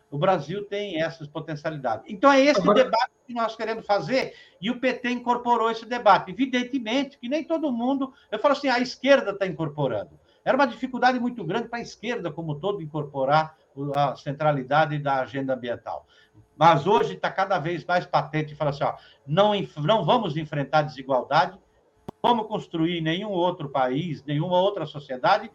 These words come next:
Speaker 1: se não tiver agenda ambiental, porque não terá outra sociedade."
Speaker 2: Agora,
Speaker 1: Como
Speaker 2: agora,
Speaker 1: também
Speaker 2: deputado, é, assim, pra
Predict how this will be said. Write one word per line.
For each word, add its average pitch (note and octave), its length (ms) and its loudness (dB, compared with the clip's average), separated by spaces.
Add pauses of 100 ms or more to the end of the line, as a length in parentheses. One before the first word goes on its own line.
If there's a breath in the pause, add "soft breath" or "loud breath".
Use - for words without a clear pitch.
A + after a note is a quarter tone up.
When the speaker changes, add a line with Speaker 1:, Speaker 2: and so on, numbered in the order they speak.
(220 soft breath)
Speaker 1:
se - 140 -12
não F3+ 120 -8
tiver D#3+ 280 -4
agenda D3+ 400 -2
ambiental, B2+ 400 -2
porque - 160 -14
não G3+ 160 -2
terá E3 260 4
outra F#3 260 2
sociedade." A#2+ 640 -10 (200)
Speaker 2:
Agora, F#3+ 300 2
Speaker 1:
Como F#3 40 2
Speaker 2:
agora, G3 160 8
Speaker 1:
também G3 140 6
Speaker 2:
deputado, D#3+ 480 4 (560)
é, E3 640 4
assim, F#3 260 0
pra E3 400 4